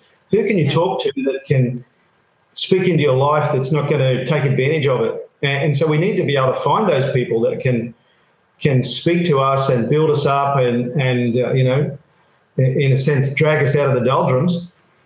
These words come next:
Speaker 2: Yeah.
Speaker 1: Um, because we can do that ourselves, but sometimes we need help to do that as well. And so it's finding those right people that we can trust, that we can relate to, that that, uh,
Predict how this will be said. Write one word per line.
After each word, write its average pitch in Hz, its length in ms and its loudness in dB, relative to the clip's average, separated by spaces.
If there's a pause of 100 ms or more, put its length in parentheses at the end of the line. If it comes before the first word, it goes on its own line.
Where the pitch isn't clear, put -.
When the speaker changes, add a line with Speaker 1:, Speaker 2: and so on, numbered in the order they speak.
(240)
Speaker 2:
Yeah. 151 440 -8
Speaker 1:
Um, 143 240 0 (420)
because 156 580 0 (520)
we 170 120 2
can 156 140 2
do 220 140 2
that 175 180 2
ourselves, 139 580 0
but 151 140 0
sometimes 220 320 0
we 151 80 0
need 147 180 0
help 165 220 0
to 139 80 -2
do 131 140 0
that 120 160 0
as 110 100 -4
well. 143 580 -2
And 131 160 2
so 156 140 2
it's 147 220 0
finding 190 300 2
those 151 200 2
right 156 320 0
people 151 320 0
that 123 160 0
we 135 160 0
can 120 180 0
trust, - 380 0
that 135 140 2
we 135 180 0
can 120 320 -2 (200)
relate 147 380 0
to, 147 260 0
that 131 340 0 (260)
that, 135 320 2
uh, 131 460 2